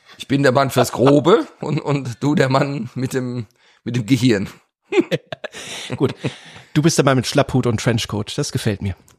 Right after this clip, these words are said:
Speaker 1: Ja. Wo waren Sie gestern Abend? Nicht abschweifen. Focus, Brian. Focus zum zweiten Mal heute. Darf doch nicht wahr sein.
Speaker 2: Okay, dann Garage römisch zwei.
Speaker 1: Garage, oh, du machst das mit römischen Ziffern, okay. In der Garage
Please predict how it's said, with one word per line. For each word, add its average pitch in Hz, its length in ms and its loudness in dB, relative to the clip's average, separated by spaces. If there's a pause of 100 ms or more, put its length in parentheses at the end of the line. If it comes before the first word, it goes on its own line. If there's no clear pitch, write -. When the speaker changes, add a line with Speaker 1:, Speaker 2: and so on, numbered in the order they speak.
Speaker 1:
Ja. 92 100 -6 (880)
Wo 107 140 0
waren 113 160 2
Sie 107 100 -2
gestern 113 300 0
Abend? 95 240 -2 (600)
Nicht 127 220 4
abschweifen. 120 580 2
Focus, - 420 0
Brian. 107 340 0
Focus - 500 0
zum 98 140 -6
zweiten 190 320 -2
Mal 104 160 2
heute. 101 280 -4 (320)
Darf - 140 2
doch 156 160 -4
nicht 147 120 -4
wahr 147 160 2
sein. 69 160 -10 (680)
Speaker 2:
Okay, 117 280 -4 (160)
dann 175 360 2
Garage 156 680 2
römisch 127 340 -2
zwei. - 420 -8 (540)
Speaker 1:
Garage, 151 500 2
oh, 123 120 -4 (260)
du - 80 -20
machst 82 240 -12
das - 100 -18
mit 80 200 -16
römischen 117 400 -6
Ziffern, 76 340 -16
okay. 170 380 -10 (840)
In 320 300 0
der 285 140 2
Garage 139 960 0